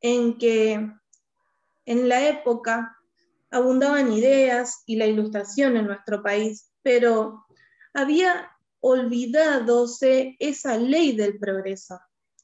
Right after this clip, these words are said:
como una condición de la existencia de la sociedad. Quedó en el olvido, y básicamente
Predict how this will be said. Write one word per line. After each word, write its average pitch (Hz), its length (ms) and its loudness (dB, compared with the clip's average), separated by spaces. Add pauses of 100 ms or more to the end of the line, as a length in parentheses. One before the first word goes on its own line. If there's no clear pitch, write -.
(140)
como 247 240 0
una 302 220 0
condición 254 720 0
de 240 80 2
la 226 80 0
existencia 214 720 -6
de 190 80 -2
la 196 120 -6
sociedad. 190 520 -10 (420)
Quedó 302 200 -2
en 370 100 -2
el 339 140 0
olvido, 226 680 2
y 254 80 -6
básicamente 294 920 -2